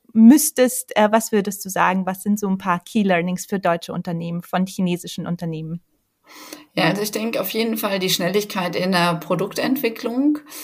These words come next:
Speaker 2: auch das, ähm, frühzeitige Erkennen von Trends oder auch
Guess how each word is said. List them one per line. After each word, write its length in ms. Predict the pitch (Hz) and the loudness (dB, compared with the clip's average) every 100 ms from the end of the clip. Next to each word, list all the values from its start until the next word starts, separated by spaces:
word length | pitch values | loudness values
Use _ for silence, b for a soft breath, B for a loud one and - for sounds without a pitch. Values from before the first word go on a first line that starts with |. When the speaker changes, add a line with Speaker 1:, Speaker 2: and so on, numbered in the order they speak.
| B B - | B B 0
Speaker 2:
auch 260 | 202 202 | 2 0
das, 400 | - 196 185 - | -2 0 0 -2
ähm, 360 | - 190 185 180 | -2 -2 -2 -4
frühzeitige 1000 | - - 196 214 - - 294 - 196 190 | -4 -4 -2 -2 0 -2 -2 -4 -4 -2
Erkennen 680 | - 165 196 190 208 214 202 | -2 -4 -4 -2 0 0 -2
von 600 | - 202 185 185 175 175 | -4 -2 -2 -2 -4 -6
Trends 480 | - 180 220 247 | -4 -2 -2 -2
oder 320 | - 196 180 165 | -2 0 2 2
auch 220 | 170 | -2